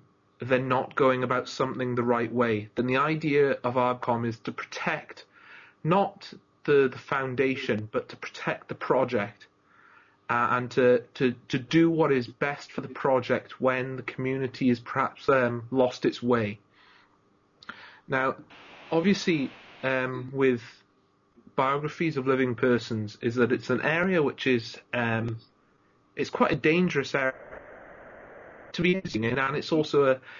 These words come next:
a dangerous area for the project and also for the foundation. Now, obviously,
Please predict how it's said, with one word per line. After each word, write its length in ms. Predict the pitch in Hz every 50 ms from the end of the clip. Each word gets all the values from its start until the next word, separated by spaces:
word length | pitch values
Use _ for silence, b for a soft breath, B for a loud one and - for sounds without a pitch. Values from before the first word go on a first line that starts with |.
| B B B -
a 60 | -
dangerous 480 | 117 - 135 139 139 131 143 139 139 -
area 420 | 143 143 131 127 131 131 127 123
for 300 | 120 - - 147 139 131
the 60 | 127
project 800 | 120 - - 147 131 123 117 - 120 113 104 - - - - - - _ -
and 180 | 117 120 123
also 280 | 123 123 117 - - 120
for 80 | 117 -
the 80 | 120
foundation. 680 | 113 - 117 117 113 123 135 135 123 - - 104 104 - _ B B B B B B B B B B B B B B B B _ _ _ _ _ _ _ _ _ _ _ _ _ -
Now, 380 | 143 143 139 139 139 127 - _ _ _ _ _ - _ _ _ _ _ _ _ _ _ _ - - - - _ -
obviously, 760 | 156 165 165 196 220 208 - - - 190 170 156 147 147 -